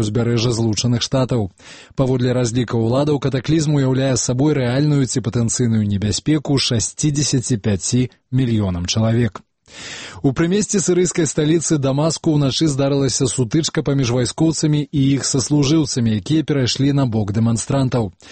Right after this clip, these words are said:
Пра гэта агенцтву Ройтер паведамілі жыхары сталічнага прымесця Хараста. Паводле відавочцаў, група вайскоўцаў адмовілася страляць у натоўп дэманстрантаў і, схаваўшыся за дрэвамі, адкрыла агонь па ўрадавых войсках.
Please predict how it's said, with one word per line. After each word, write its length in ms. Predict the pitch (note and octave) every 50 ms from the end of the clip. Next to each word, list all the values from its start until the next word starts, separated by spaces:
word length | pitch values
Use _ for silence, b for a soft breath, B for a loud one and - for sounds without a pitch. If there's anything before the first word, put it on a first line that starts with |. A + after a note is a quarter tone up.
| B B B B B
Пра 140 | - C3+ B2+
гэта 280 | A#2 B2+ B2+ - B2+ A#2+
агенцтву 400 | A2+ A2 B2 A#2 A2+ - - B2+
Ройтер 320 | C3 D3 D#3+ D3 D3+ D3 C3+
паведамілі 540 | D3 C#3+ C#3 D#3 D3+ D#3+ D#3 D3+ C#3+ C#3 C3
жыхары 400 | A#2 A#2 A2 - B2 A#2 B2+ C#3
сталічнага 640 | C3+ - - C3 A#2+ B2 B2+ - - C3+ B2 A#2+ B2
прымесця 560 | G#2+ - B2+ B2 A#2 A2 G2 F#2+ - - A2+
Хараста. 640 | - - A#2+ A#2+ B2+ C3 B2 - - - A2 G2 E2+ - _ B B B B B B B B B
Паводле 360 | - C#3+ D3 F3+ F3+ F3+ E3+ D#3
відавочцаў, 520 | D3 D3 D3 D#3+ E3 C3+ - - C#3 A2+
група 280 | G2 A#2 C3+ B2 C#3 C3 B2
вайскоўцаў 560 | B2+ B2 - - - E3 E3+ - - E3 D3+ C#3
адмовілася 560 | C3+ D3 D#3 D#3+ D#3 D3+ D3 C3 - C#3+ B2+
страляць 540 | - - C3 C3+ C3+ C3+ C#3 C#3 B2+ - -
у 60 | C3
натоўп 380 | C3 B2 A2 - C#3 C3+ B2 A#2 A#2+
дэманстрантаў 760 | A2+ A2 A2 G#2 - - - D3 D#3 D#3+ D#3+ - D#3+ D3+ D3 -
і, 80 | D3
схаваўшыся 640 | B2 - - C3 B2+ C#3 C3 A#2+ - C#3+ A#2 - C#3
за 160 | A#2+ A2 A#2+
дрэвамі, 480 | A2+ G#2+ A#2+ C3+ D3+ D3+ D#3 D3+ D3+ C#3+ C3
адкрыла 480 | A2+ - - C3 C#3+ D#3+ D#3 D3 C3+
агонь 320 | A#2+ F#2 G#2 B2+ C3+ C3+ B2+
па 120 | - C#3
ўрадавых 480 | C3+ B2 A2 G2+ F#2+ G#2 A2 A2 - C3
войсках. 520 | C#3 C#3+ D3 C3 - - B2+ A2 - -